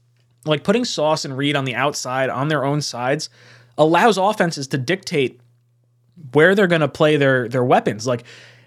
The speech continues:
if I'm Minnesota, I'm not putting, uh, Justin Jefferson on Sauce. I'm having him slide into the slot with Michael Carter all damn day. Like,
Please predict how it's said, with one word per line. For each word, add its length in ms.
if 140
I'm 440
Minnesota, 640
I'm 160
not 240
putting, 420
uh, 240
Justin 380
Jefferson 440
on 100
Sauce. 320
I'm 220
having 300
him 180
slide 360
into 200
the 140
slot 300
with 100
Michael 260
Carter 360
all 200
damn 260
day. 380
Like, 180